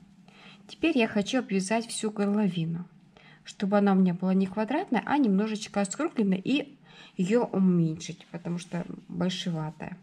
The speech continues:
Что я делаю? Я ниточку не отрезала. Как вот она у меня была.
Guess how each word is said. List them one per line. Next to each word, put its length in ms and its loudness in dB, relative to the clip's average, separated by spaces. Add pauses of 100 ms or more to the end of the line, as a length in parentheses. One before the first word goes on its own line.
(680)
Что 220 -2
я 180 6
делаю? 300 -2
Я 80 0
ниточку 460 -2
не 160 0
отрезала. 600 0 (1600)
Как 240 -4
вот 140 -6
она 180 2
у 20 2
меня 220 0
была. 400 0